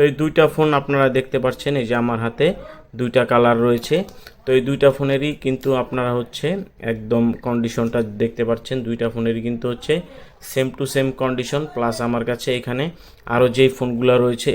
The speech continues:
এগুলোতেও কিন্তু একদম হচ্ছে same to same কন্ডিশনটা আপনারা পেয়ে যাচ্ছেন। আর আজকের এই ভিডিওর মাধ্যমে যারা এই ফোনগুলো কালেক্ট করবেন, তারা এই ফোনটার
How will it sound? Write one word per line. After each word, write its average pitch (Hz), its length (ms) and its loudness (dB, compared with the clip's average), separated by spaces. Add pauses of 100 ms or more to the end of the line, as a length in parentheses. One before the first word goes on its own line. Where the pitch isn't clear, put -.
এগুলোতেও 131 500 2 (120)
কিন্তু 135 220 -4 (140)
একদম 120 320 -2
হচ্ছে 123 280 -8 (480)
same 127 240 -4
to 135 80 -4 (100)
same 131 240 0
কন্ডিশনটা 120 640 -4
আপনারা 117 380 -4
পেয়ে 123 240 -2
যাচ্ছেন। 139 340 -4 (360)
আর 113 200 0 (200)
আজকের 131 360 -2
এই 151 180 0
ভিডিওর 147 380 2
মাধ্যমে 131 300 2 (100)
যারা 120 160 2 (100)
এই 123 100 -2
ফোনগুলো 123 340 -2 (140)
কালেক্ট 120 360 0
করবেন, 127 240 0 (440)
তারা 117 220 2 (300)
এই 120 220 0
ফোনটার 120 420 0